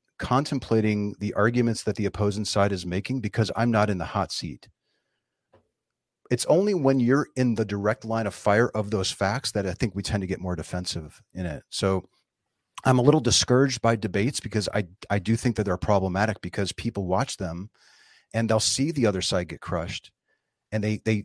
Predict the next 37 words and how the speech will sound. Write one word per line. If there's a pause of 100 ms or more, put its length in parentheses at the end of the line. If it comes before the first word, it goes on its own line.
internalize
those
arguments,
and
then
th-,
those
become
their
own
reasons
for
thinking
that
it's
true. (1120)
Um,
and
then
they
use
it
with
other
people, (100)
their,
their
loved
ones,
their
friends,
their
family, (600)
which
is
problematic.
So